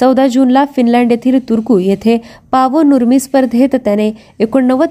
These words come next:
पॉइंट तीस मीटर लांब भाला फेकला आणि रौप्य पदक जिंकले. त्यानंतर चार दिवसांनी फिनलंडच्या कोर्टने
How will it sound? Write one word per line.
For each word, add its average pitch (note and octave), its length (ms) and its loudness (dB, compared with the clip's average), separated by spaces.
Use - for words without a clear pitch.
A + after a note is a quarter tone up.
पॉइंट G3+ 300 -4
तीस C4+ 220 0
मीटर G3 320 -4
लांब A3+ 340 2
भाला F#3+ 300 -2
फेकला B3 440 -2
आणि A3 180 2
रौप्य G3+ 260 0
पदक F3+ 300 -4
जिंकले. F3 340 0
त्यानंतर B3+ 380 0
चार A#3+ 260 -2
दिवसांनी A#3+ 440 0
फिनलंडच्या A#3+ 580 0
कोर्टने B3+ 600 0